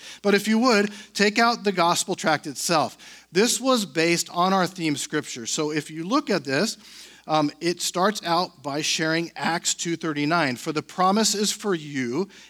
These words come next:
and your children to all who are far off,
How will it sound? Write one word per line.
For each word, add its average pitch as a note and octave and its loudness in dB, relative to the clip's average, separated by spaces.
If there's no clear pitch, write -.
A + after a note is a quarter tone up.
and D3+ 0
your A3 0
children D3+ -2
to D3 -8
all F3+ 2
who G3+ -2
are G#3 2
far D#3 0
off, B2+ 0